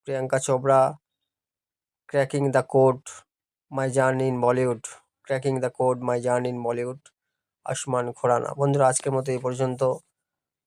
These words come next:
তোমরা যারা যারা এখনও আমার চ্যানেলটি সাবস্ক্রাইব করোনি প্লিজ সাবস্ক্রাইব করে দাও এবং বন্ধুদেরকে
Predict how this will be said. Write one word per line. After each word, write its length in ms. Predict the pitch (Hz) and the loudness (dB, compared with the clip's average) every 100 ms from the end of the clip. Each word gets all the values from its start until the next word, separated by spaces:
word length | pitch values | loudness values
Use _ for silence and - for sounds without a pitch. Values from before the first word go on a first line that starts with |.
| _ _ _ _ _ _ _ _ _ _ _ _ _ _ _ _ _ | _ _ _ _ _ _ _ _ _ _ _ _ _ _ _ _ _
তোমরা 180 | 135 127 | -8 -2
যারা 200 | 123 131 | 2 4
যারা 220 | 135 139 139 139 | 4 4 4 2
এখনও 200 | 143 135 | 2 2
আমার 140 | 131 131 | 4 2
চ্যানেলটি 300 | 123 123 123 - | 0 -2 -4 -4
সাবস্ক্রাইব 360 | 127 - 127 127 | -4 -2 -4 0
করোনি 240 | 123 120 123 | 0 0 -2
প্লিজ 160 | 123 120 - | -2 0 0
সাবস্ক্রাইব 360 | 113 - 127 135 | 0 0 -2 -2
করে 120 | 123 | 0
দাও 180 | 120 120 139 _ _ _ _ _ _ _ _ _ _ _ _ _ _ - | 2 2 -2 _ _ _ _ _ _ _ _ _ _ _ _ _ _ -4
এবং 260 | 139 127 117 - _ _ _ - | -2 0 -4 -10 _ _ _ -14
বন্ধুদেরকে 680 | 127 123 120 123 127 131 | -6 -4 -4 -4 -4 0